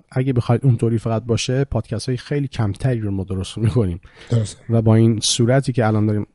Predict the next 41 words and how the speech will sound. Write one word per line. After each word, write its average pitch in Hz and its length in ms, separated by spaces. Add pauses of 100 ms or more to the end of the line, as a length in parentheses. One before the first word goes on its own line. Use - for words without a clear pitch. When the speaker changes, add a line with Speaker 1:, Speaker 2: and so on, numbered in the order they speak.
(180)
Speaker 1:
درست 107 240
می‌کنیم، 120 600
پادکست‌های 135 380
بیشتری 127 300
می‌تونیم 98 240
درست 92 200
بکنیم. 95 380 (480)
Speaker 2:
درسته. 143 300 (220)
Speaker 1:
که 135 100
مطمئنم 135 640 (320)
دوستانی 131 360
هستن 131 300
که 127 300 (280)
براشون 113 340
مهمه 120 260
که 127 140
گفتگو 113 460
رو 135 100
گوش 127 240
بکنن، 107 400
اصلاً 110 220
ویدیوش 104 340
رو 117 60
براشون 107 540
زیاد 107 180
مهمم 104 400
نباشه. 92 320 (600)
پس 139 180
این 226 60
می‌خواستم 175 280
یه 160 60
توضیح 139 280
کوتاهی 135 280
بدم 117 200
که 110 260 (300)
بعضی 131 420
از 120 240
برنامه‌هایی 113 420
که 127 160
تخصصی 113 640
نیستن، 117 520